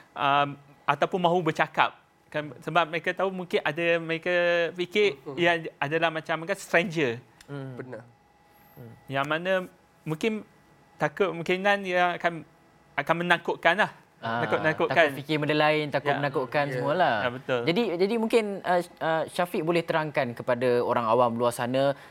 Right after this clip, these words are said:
Speaker 4: yang, uh, orang, uh, orang, orang kata bukanlah senang nak jumpa orang autisme, nak
Speaker 3: Ya.
Speaker 4: bergaul, nak kenal dan sebagainya. Jadi mungkin, uh, kita ada cara-cara tersendiri nak mendekati dengan lebih rapat, uh, golongan autisme. Mungkin Syafiq boleh, uh, terangkan.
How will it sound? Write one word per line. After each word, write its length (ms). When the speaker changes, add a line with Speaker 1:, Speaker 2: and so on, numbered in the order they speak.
Speaker 4:
yang, 160
uh, 320
orang, 240
uh, 480
orang, 240
orang 160
kata 240
bukanlah 320
senang 320
nak 160
jumpa 240
orang 320
autisme, 320
nak 160
Speaker 3:
Ya. 80
Speaker 4:
bergaul, 320
nak 160
kenal 400
dan 80
sebagainya. 480
Jadi 160
mungkin, 400
uh, 80
kita 320
ada 160
cara-cara 720
tersendiri 560
nak 80
mendekati 560
dengan 160
lebih 240
rapat, 320
uh, 480
golongan 320
autisme. 240
Mungkin 240
Syafiq 240
boleh, 480
uh, 80
terangkan. 400